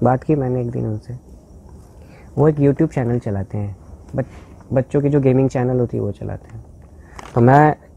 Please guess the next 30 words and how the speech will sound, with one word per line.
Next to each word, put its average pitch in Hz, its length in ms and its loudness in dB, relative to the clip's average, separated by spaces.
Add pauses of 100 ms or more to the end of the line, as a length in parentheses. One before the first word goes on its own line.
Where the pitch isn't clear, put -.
description 123 540 2
डाल 143 220 4
दूँगा 120 200 0
उनके 113 220 -2
चैनल 104 360 -4
का। 120 420 -6
आप 110 200 -6
सबसे - 320 -4
request 117 460 -2
है, 113 180 -6
इस - 140 -14
चैनल 107 280 -2
को 110 100 -2
सब्सक्राइब 117 520 -2
कीजिए, 135 300 0
और 127 300 0
जो 131 220 4
लोग 196 180 6
भी 156 100 0
आपकी - 240 -4
family 113 380 -2
में 113 160 -2
जो 120 100 0
gaming 117 400 0
में 113 80 -4
interested 104 460 -8
है, 101 60 -8
उनको 127 260 -2
recommend 117 440 0
कीजिए। 131 420 2